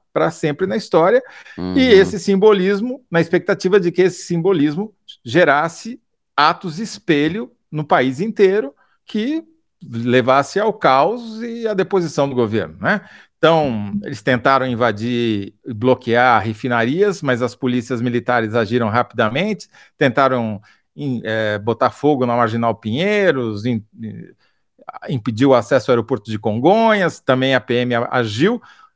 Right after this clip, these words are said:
Speaker 1: e os governadores não caíram, alguns a contragosto, outros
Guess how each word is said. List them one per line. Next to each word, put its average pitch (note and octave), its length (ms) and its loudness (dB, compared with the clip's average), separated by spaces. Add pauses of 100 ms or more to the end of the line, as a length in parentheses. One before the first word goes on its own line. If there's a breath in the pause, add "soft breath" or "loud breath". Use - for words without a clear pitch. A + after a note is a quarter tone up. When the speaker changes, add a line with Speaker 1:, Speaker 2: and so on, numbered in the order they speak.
Speaker 1:
e A#3+ 80 2
os C4 100 2
governadores D3+ 1000 0 (300)
não G3+ 260 2
caíram, G3+ 580 0 (1500)
alguns B2 520 0
a G#2+ 120 2
contragosto, C3+ 840 0
outros A#2 840 -2